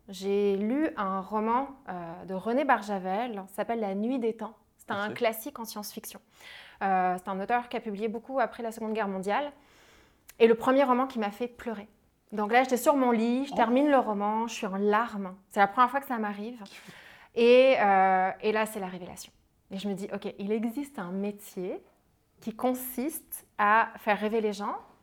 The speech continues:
Speaker 1: à leur raconter des histoires et à leur procurer des émotions. » Je fais,
Speaker 2: Wow. «
Speaker 1: Ok, je veux faire ça. » C'est ça que je veux faire dans la vie. Et je suis même allée voir ma maman, qui est en train de faire la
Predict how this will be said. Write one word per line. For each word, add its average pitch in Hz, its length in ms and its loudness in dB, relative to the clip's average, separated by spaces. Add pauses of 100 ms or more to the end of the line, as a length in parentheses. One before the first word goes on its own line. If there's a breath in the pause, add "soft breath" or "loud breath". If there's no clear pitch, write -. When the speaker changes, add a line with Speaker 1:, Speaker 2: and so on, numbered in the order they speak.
Speaker 1:
à 190 60 -6
leur 190 100 -2
raconter 233 300 -2
des 202 180 -4
histoires 277 420 -8
et 220 40 -6
à 190 40 -6
leur 202 180 -8
procurer 240 480 -10
des 196 180 -6
émotions. » 185 420 -12
Je - 40 -10
fais, - 320 -8
Speaker 2:
Wow. « - 40 -4
Speaker 1:
Ok, 107 240 -6
je 202 120 -16
veux 208 80 -10
faire 196 200 -12
ça. » - 120 -18 (580 loud breath)
C'est 233 100 2
ça 247 160 4
que 247 60 2
je 240 80 -4
veux 220 60 -4
faire 220 120 -4
dans 202 120 -6
la 190 120 -6
vie. 185 120 -16 (760 loud breath)
Et 190 120 0
je 190 40 2
suis 202 160 -2
même 262 100 8
allée 262 140 8
voir 233 140 8
ma 220 120 6
maman, 214 640 2
qui - 80 -2
est 214 80 -2
en 220 80 4
train 277 220 2
de 214 380 2
faire 202 140 -6
la 180 140 -6